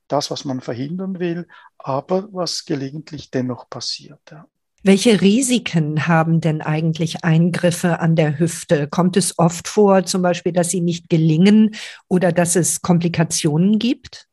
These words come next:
Speaker 1: Natürlich gehören Komplikationen zu der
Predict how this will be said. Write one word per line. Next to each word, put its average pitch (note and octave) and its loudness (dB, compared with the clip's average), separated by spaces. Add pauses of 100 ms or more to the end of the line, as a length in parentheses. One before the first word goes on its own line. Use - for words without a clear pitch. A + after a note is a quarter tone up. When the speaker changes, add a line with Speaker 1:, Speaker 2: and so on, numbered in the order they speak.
(120)
Speaker 1:
Natürlich F#3+ 0
gehören D#3 0
Komplikationen D3+ -6
zu - -14
der C3 -4